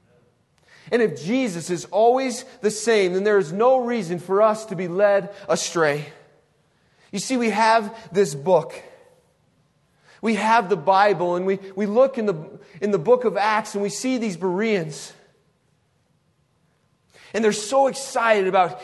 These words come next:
hearing the words that, that Paul has to say. They look at Scripture, though. They don't just take Paul's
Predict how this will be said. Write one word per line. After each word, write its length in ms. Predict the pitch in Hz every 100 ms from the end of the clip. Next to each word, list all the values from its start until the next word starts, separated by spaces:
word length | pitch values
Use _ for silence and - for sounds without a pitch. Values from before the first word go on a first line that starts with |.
| -
hearing 360 | - 254 269 240
the 80 | 202
words 580 | 170 233 240 220 175 143
that, 320 | 180 - -
that 140 | 190
Paul 340 | 196 226 240 208
has 260 | 202 208
to 100 | 185
say. 500 | 175 - 185 170 165 - - _ _ _ _ _ _ _ _ _ _ _ _ _ _ _ _ _ _ _ _ _ _ _ _ _ _ _ _ _ _ _ _ _ _
They 100 | -
look 260 | 151 196 196 - - _ _
at 140 | 147
Scripture, 520 | - - 226 226 - 117
though. 300 | 104 101 101 _
They 100 | 190
don't 160 | 226
just 200 | 185 -
take 680 | - 226 220 - - - -
Paul's 520 | 202 214 208 190 -